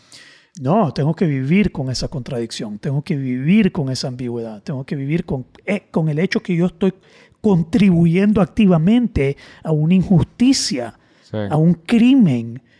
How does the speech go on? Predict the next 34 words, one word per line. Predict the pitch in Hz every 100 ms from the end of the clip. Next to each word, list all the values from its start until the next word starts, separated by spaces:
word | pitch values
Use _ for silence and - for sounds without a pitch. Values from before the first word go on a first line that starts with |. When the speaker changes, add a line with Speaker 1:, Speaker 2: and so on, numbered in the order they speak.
| _
Speaker 1:
a | - 160
la | 139
muerte, | 151 208 -
al | 156
sufrimiento | - - 233 - 202 170 202 269 302 220 143
del | 131
mundo. | 123 120 127 -
Y | 196
nadie | 165 190 247 220
se | 214
escapa | - 170 - 151
de | 196
eso. | - - - _ _ - - _
Nadie | 170 151 190 233 233 226
se | -
escapa | 175 - 160 175 202
del | 143 139
hecho | 175 190 - 123 113 _ _ _ _ _ _ -
que | 202 180 160
está | 165 147 - 190 175 160
en | 151
alguna | 135 139 143 233 233 -
parte | 185 - 175
de | 160
su | - 139
vida | 185 240 143 120
conectado | - 139 131 - 165 208 185
y | 156
contribuyendo | - 156 143 151 131 135 202 214 139 135 165
al | 147
sufrimiento, | - 170 156 139 156 202 170 156 156 - _
a | -
la | 139
injusticia | 139 135 - 208 180 - 170